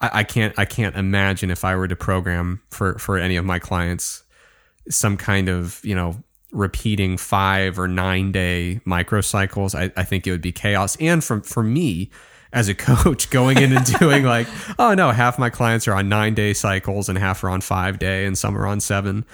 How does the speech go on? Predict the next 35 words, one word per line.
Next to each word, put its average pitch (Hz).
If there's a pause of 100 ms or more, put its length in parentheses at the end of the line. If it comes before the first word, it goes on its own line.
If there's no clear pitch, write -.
(240)
that'd 113
be 107
a 98
nightmare. 90
So 110
I 104
think, 117 (380)
I, 120
I 113
think, 110
uh, 95
physiologically 110
it 87
makes 95
all 98
the 95
sense 92
in 98
the 90
world, 95
but 95
pragmatically 92
speaking, 90
it'd 90
be, 90
it'd 92
be 92
a 85
tough -
sell 85
for 95
a 82
lot 80
of -
people. 87